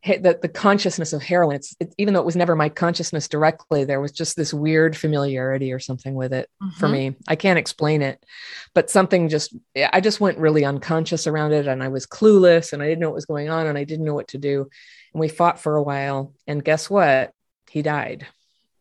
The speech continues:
Speaker 2: While you were together?
Speaker 1: Yeah. Tenuously together, because I was, like, flailing around trying to, like, set a boundary or say, "You have to
Speaker 2: Mm.
Speaker 1: get treatment," or, you know, and right before he, he, he took his own life, and he did it because I broke up with him.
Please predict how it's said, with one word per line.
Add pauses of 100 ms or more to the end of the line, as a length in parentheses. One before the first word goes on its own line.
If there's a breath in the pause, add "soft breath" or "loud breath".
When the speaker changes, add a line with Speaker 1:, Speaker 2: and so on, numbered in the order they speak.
(420)
Speaker 2:
While
you
were
together? (320)
Speaker 1:
Yeah. (680)
Tenuously
together,
because
I
was,
like,
flailing
around
trying
to,
like,
set
a
boundary
or
say,
"You
have
to
Speaker 2:
Mm.
Speaker 1:
get
treatment,"
or, (100)
you
know, (880)
and
right
before
he, (720 loud breath)
he,
he
took
his
own
life, (140)
and
he
did
it
because
I
broke
up
with
him.